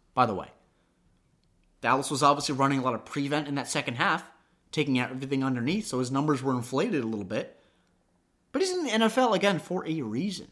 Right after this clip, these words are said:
guys. And Washington's defense consistently has been historically bad. And,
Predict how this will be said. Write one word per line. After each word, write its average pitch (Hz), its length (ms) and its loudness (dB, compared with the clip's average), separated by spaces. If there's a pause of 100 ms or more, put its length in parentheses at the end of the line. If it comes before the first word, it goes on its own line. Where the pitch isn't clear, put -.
(140)
guys. 120 360 -8 (1800)
And 180 180 4
Washington's 240 480 6
defense 214 400 4
consistently 190 680 0
has 156 120 0
been 147 140 -2
historically 190 640 -2
bad. 135 340 0
And, 147 360 -2